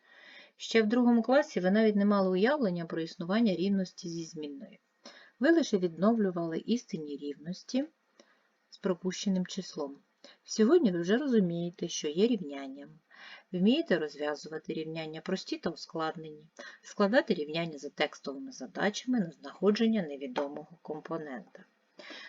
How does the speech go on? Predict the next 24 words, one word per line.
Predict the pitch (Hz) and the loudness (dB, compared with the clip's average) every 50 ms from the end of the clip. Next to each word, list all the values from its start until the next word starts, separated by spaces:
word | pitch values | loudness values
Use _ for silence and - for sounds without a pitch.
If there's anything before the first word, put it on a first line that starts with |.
| - - | -10 -2
Навчаєтесь | 185 190 196 196 - 277 339 330 262 - 175 | 0 2 2 4 6 6 6 6 4 2 -2
складати | - - - 156 151 170 160 - 151 | -2 -2 -2 2 2 2 2 2 0
рівняння | 147 151 151 151 180 226 269 262 190 | -2 0 0 0 0 2 2 2 2
за | 160 147 147 | 0 0 -4
текстом | - - 160 214 220 - - - 175 | -2 0 0 0 0 -2 -6 -10 -8
простої | - - - 202 202 - - - 190 254 302 247 - - | -2 0 0 0 0 0 -2 2 4 4 6 4 2 0
або | - 160 165 190 269 339 | -2 -2 -2 0 0 -2
складеної | 330 - - - 147 151 151 147 156 151 147 147 147 143 | -2 -4 -4 -2 0 0 0 -2 -4 -6 -6 -8 -8 -8
задачі. | - 147 139 135 139 131 131 - - - - _ _ _ _ _ _ - - - - - _ - | -8 -8 -8 -8 -10 -10 -8 -10 -10 -10 -12 _ _ _ _ _ _ -20 -20 -20 -20 -20 _ 2
Ніби | 208 269 370 415 415 | 4 4 8 8 8
все | 370 - - 226 254 277 | 6 6 6 4 6 6
вам | 247 226 226 | 6 4 4
вже | 196 160 165 185 | 4 4 2 2
відомо. | 185 175 - - 147 147 143 - - - _ _ _ _ | 0 0 -4 -6 -10 -14 -14 -16 -20 -20 _ _ _ _
Однак | - - 170 185 170 - - | -4 -2 0 0 0 -2 -4
сьогодні | - - 156 143 147 156 202 240 302 277 | -6 -6 -6 -4 -2 0 0 2 4 4
на | 233 208 190 | 4 4 4
уроці | 165 147 135 127 - - - _ | 2 0 -2 -6 -10 -12 -16 _
ви | - 202 294 | -2 -2 -2
познайомитесь | - - 320 277 254 226 214 208 214 214 208 202 202 - 190 185 180 - - | 2 2 2 4 4 6 6 6 6 6 4 2 2 0 -2 -4 -4 -4 -4
зі | - 175 170 196 208 | -4 -2 0 0 -2
способом | - - - - 190 170 156 - - - 208 143 156 190 185 | -2 -6 -2 0 0 0 0 -2 -8 -10 -10 -10 -6 -4 -2
розв'язування | 175 170 147 165 160 156 147 139 - 147 143 135 131 131 - - - | -2 -2 0 0 -2 -2 -2 -2 -6 -12 -12 -12 -12 -12 -14 -16 -16
рівняння | 139 135 - 147 160 196 262 330 302 208 180 | -16 -14 -8 -2 0 0 0 0 0 -2 -4